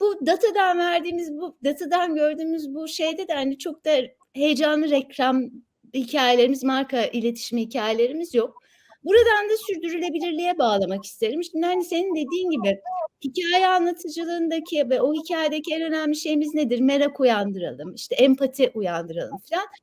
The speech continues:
E, ondan sonra bir sonraki aşamada ne var geliyor. E, bugün artık sürdürülebilirliğe dair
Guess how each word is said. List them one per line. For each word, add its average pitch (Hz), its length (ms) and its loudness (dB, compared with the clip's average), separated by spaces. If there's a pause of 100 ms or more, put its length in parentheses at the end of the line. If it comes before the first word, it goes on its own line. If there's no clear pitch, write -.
(200)
E, 349 120 8
ondan 415 320 2
sonra 370 240 2 (260)
bir 381 60 -6
sonraki 330 460 0
aşamada 294 400 -4
ne 349 200 2
var 165 300 -6 (160)
geliyor. 151 320 -8 (640)
E, 262 240 2
bugün 349 200 -4 (180)
artık 440 200 -8
sürdürülebilirliğe 311 1080 -4
dair 320 280 0